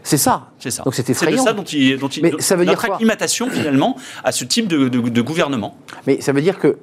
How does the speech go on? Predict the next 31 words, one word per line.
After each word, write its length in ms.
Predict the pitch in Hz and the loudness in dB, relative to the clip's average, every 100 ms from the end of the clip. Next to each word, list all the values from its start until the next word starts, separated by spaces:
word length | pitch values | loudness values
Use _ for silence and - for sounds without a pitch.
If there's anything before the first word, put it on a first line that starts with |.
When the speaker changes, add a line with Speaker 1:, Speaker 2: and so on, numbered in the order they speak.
| - | -2
Speaker 1:
euh, 260 | 117 117 117 | 0 2 0
les, 140 | 104 | 0
les 120 | 110 | -2
citoyens, 600 | - - 156 - 151 156 | -4 -8 -4 0 2 2
lorsqu'ils 320 | 123 - 131 | -2 -4 -6
franchissent 560 | 120 - 165 - 175 - | -6 -4 -4 -4 -6 -2
le 100 | 127 | -2
pas 180 | - 190 | 0 -2
de 100 | 147 | -2
l'entreprise, 680 | 143 - 131 - 127 240 - - - - - | -4 -4 -6 -4 -2 -4 -6 -20 -18 -20 -14
s'acclimatent 640 | - 147 - 160 147 143 151 | -4 -4 -2 0 0 0 0
mieux 240 | 165 226 | 2 2
ou, 200 | 196 151 143 | 2 2 0
ou 160 | 151 - | -2 -2
acceptent 560 | 147 - 202 - - | -2 -2 -2 -2 0
mieux, 340 | 165 165 185 233 | 2 4 2 2
finalement, 400 | - 156 170 180 | 0 0 0 -2
ce 140 | - | -2
despotisme 600 | 135 143 147 143 165 - | 0 0 -2 -2 -4 -4
éclairé ? 380 | 143 151 151 262 - - - - - | -2 -2 -2 -4 -10 -20 -20 -20 -10
Speaker 2:
Oui, 100 | 95 | -6
il 80 | 151 | -4
y 20 | |
a 40 | |
sans 160 | - 107 | -2 -2
doute 180 | 110 - 104 | -4 -4 -4
à 60 | |
la 80 | 107 | -4
fois 240 | - 123 | -2 -2
des 100 | 104 | -2
contreparties. 720 | 92 143 - 113 104 - 190 | -6 -8 -4 -4 -6 -6 -8